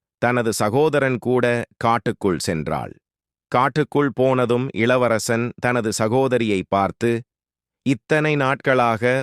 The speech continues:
உன்னை என் அன்பு சகோதரனாக நினைத்துக் கொண்டிருந்தேன். இப்போது நீ சகோதரன் அல்ல, ஒரு சகோதரி என்பதை புரிந்து கொண்டேன். எது மாறினாலும் சரி, நான் உன் மீது வைத்திருக்கும் அன்பு என்றென்றைக்கும் மாறாது. நம் தந்தையின் கட்டளையை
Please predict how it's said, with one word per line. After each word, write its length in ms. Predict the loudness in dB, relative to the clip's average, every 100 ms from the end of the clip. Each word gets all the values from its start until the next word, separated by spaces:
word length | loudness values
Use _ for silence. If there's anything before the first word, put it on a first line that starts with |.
| -2
உன்னை 380 | 0 2 2
என் 160 | 0 0
அன்பு 340 | 0 0 0 0
சகோதரனாக 840 | -2 0 2 2 2 2 0 0 -2
நினைத்துக் 460 | 0 -2 -2 -4
கொண்டிருந்தேன். 720 | -2 0 0 0 0 -2 -4 -8 _ _ _ _ -2
இப்போது 480 | -2 2 2 2
நீ 100 | 0
சகோதரன் 680 | 0 -2 0 2 2 0 0
அல்ல, 400 | 0 2 2 0 -4 _ -4
ஒரு 200 | 0 2
சகோதரி 580 | 2 0 2 2 2 0
என்பதை 420 | 0 0 2 0 0
புரிந்து 320 | 0 0 0
கொண்டேன். 460 | 0 2 2 0 -4 _ _ _ _ 0
எது 240 | 2 2
மாறினாலும் 720 | 2 0 0 0 0 0 0
சரி, 420 | 0 0 0 -2 -6 _ _
நான் 260 | 0 2 2
உன் 220 | 2 2
மீது 300 | 0 0 2
வைத்திருக்கும் 680 | 0 0 0 0 0 0 2
அன்பு 340 | 2 2 2
என்றென்றைக்கும் 920 | 2 2 0 0 0 0 -2 0 0 2
மாறாது. 640 | 2 2 0 0 0 -2 _ _ _ _
நம் 220 | -2 0
தந்தையின் 560 | 0 0 2 2 2 0
கட்டளையை 720 | -2 -2 0 0 0 0 -2